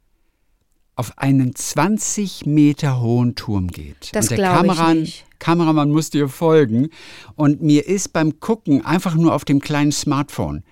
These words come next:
Speaker 1: mir ist beim Gucken ist mir unwohl geworden. Und ich habe richtig dieses körperliche Ziehen, was man so hat, wenn, wenn man an, an diese Höhe denkt. Und ich habe jetzt im Prinzip keine Höhenangst. Aber auf so ein Ding, erstmal da so raufzuklettern und der mit der Kamera hinterher, es war auch nicht ohne für ihn.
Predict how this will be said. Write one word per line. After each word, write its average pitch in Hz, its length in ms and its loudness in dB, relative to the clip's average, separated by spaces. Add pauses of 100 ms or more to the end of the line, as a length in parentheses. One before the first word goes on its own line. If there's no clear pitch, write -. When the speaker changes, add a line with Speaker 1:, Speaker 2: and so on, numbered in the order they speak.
(340)
Speaker 1:
mir 139 120 4
ist 151 180 -6
beim 147 200 -2 (360)
Gucken 180 560 -4
ist - 200 -8
mir 151 180 0
unwohl 135 380 0
geworden. 101 420 -2 (240)
Und 139 100 0
ich 165 120 -2
habe 156 180 0
richtig - 380 -6 (240)
dieses 147 280 -4 (180)
körperliche 220 600 0
Ziehen, 208 560 2 (220)
was 135 160 0
man 143 120 2
so 151 120 -4
hat, 185 80 -8
wenn, 160 180 2 (160)
wenn 165 80 -2
man 160 140 0
an, 151 160 -2
an 151 140 -2
diese 127 260 0
Höhe 156 340 2
denkt. 113 340 0
Und 110 120 -4
ich 113 120 -6
habe 185 160 -2
jetzt - 220 -6
im 139 160 -4
Prinzip 123 320 0
keine 110 260 0
Höhenangst. 87 760 -4
Aber 117 360 -2 (440)
auf 135 200 -4
so 151 320 -6
ein 190 280 -6
Ding, 165 240 -4 (180)
erstmal 202 320 -4
da 151 80 0
so 135 80 -4
raufzuklettern 139 640 -2
und 113 120 -4
der 131 80 0
mit 131 160 -2
der 123 60 0
Kamera 139 360 2
hinterher, 110 380 -2
es 185 100 -6
war - 80 -2
auch 127 80 0
nicht 110 180 0
ohne 156 220 2
für 113 140 -6
ihn. 143 320 0